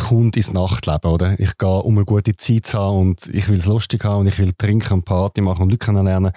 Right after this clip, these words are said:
Aber wie ist das Nachtleben als Arbeitsplatz? Ich meine, wie ist es zum Beispiel als Nüchterner, weil, weil du jetzt musst eine Show machen und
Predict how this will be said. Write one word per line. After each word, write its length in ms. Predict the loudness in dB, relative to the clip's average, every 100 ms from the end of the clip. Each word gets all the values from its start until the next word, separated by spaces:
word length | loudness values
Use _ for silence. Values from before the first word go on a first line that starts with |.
| -8 -14 -12 -6
Aber 240 | -2 -2
wie 60 | 0
ist 200 | -2 -2
das 80 | -2
Nachtleben 600 | 0 0 -2 -4 -4 -2
als 200 | -2 -2
Arbeitsplatz? 840 | -2 -2 -2 -4 -2 -2 -2 -4 -2
Ich 60 |
meine, 260 | 0 2 0 -4 -14 -14 -16 -20 _ _ _ -2
wie 260 | 0 2
ist 100 | 0
es 180 | 0 -2
zum 120 | 0
Beispiel 300 | 0 0 -2
als 240 | -2 -2 -2
Nüchterner, 760 | 2 2 0 -2 0 0 0 -2
weil, 240 | 0 2 2 0 -2 -2
weil 80 | -2
du 60 | 0
jetzt 140 | 0
musst 140 | 0 0
eine 60 |
Show 220 | 0 0
machen 380 | 0 0 0 -2 -2
und 200 | -2